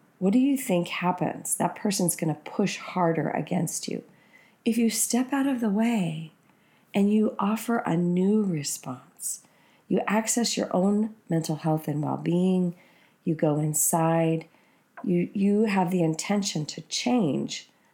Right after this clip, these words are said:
the dynamic of your relationship. When you have the cha-, the intention to change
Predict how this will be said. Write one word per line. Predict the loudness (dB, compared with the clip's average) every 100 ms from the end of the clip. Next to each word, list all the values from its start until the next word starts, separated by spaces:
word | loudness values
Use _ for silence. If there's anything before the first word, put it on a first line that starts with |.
| -4
the | 0
dynamic | 2 2 2 2 0 -2 -4
of | -2
your | 0
relationship. | 0 0 2 0 -2 -8 -10 -10 -8
When | -6
you | -4
have | -2 -2 -2
the |
cha-, | -6 -2 0 0 -2
the | -4 -4 -2
intention | -4 -2 -2 -2 -2 -4
to | -6
change | -6 -2 0 0 -2 -6